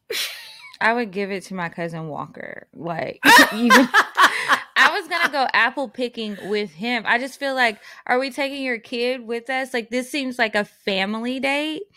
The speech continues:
Speaker 1: if, if there was a kid involved, like, let's say it's somebody I've been dating for a while and he has a kid,
Speaker 2: Mm-hmm.
Speaker 1: or, like, maybe I was gonna bring Walker along. Okay, cool, we can do that. Are there cocktails at the apple
Speaker 2: <laughs>
Speaker 1: picking? Like, these little, <laughs> and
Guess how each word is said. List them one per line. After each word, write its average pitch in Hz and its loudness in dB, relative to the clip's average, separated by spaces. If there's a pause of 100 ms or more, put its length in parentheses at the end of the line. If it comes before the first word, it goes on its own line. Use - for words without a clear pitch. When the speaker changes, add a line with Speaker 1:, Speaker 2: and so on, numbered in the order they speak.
(540)
Speaker 1:
if, 247 6
if 247 2
there 262 4
was 294 0
a 247 4
kid 247 4
involved, 269 2
like, 247 0
let's 269 2
say 254 4
it's 240 0
somebody 240 2
I've 208 2
been 202 0
dating 185 2
for 190 0
a 185 4
while 180 4
and 190 -2
he 190 -2
has 175 -2
a 170 -10
kid, 175 0
Speaker 2:
Mm-hmm. 170 -4
Speaker 1:
or, 160 0
like, 170 -6
maybe 180 0
I 175 0
was 180 -2
gonna 170 -6
bring 175 -6
Walker 170 -4
along. 165 -4 (260)
Okay, 220 4
cool, 185 2
we 185 -2
can 185 -4
do 160 -6
that. - -10 (1700)
Are 240 6
there 247 4
cocktails 247 -2 (120)
at 180 -4
the - 0
apple 175 0
Speaker 2:
<laughs> - -18
Speaker 1:
picking? - -14 (460)
Like, 247 4
these 294 2
little, 359 6
<laughs> - 6
and 349 4